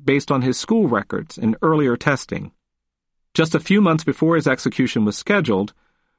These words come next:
the Supreme Court upheld the practice of executing the mentally retarded. Thirteen years later, in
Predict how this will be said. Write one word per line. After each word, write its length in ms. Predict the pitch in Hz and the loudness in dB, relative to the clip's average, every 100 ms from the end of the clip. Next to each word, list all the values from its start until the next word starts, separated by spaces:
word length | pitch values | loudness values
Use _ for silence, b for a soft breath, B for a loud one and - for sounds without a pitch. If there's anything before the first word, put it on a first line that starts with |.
| _ - | _ -6
the 80 | |
Supreme 380 | 131 139 202 214 | -2 0 2 2
Court 280 | - 139 127 | 2 0 0
upheld 480 | 123 - - 208 208 | -4 -4 0 2 2
the 60 | 160 | 0
practice 520 | 147 120 - 117 - - | 0 0 0 -6 -6 -8
of 140 | 104 - | -8 -2
executing 520 | 190 - 151 131 120 | -2 -2 -2 0 2
the 80 | 113 | 2
mentally 340 | 117 117 123 | 0 0 -2
retarded. 560 | 117 113 147 113 87 - _ _ _ _ _ _ _ | -2 0 0 0 -2 -10 _ _ _ _ _ _ _
Thirteen 380 | 175 196 214 208 | 0 2 2 2
years 240 | 165 143 120 | 4 2 2
later, 440 | 127 131 95 98 | 2 2 2 -2
in 220 | - 107 | -2 -4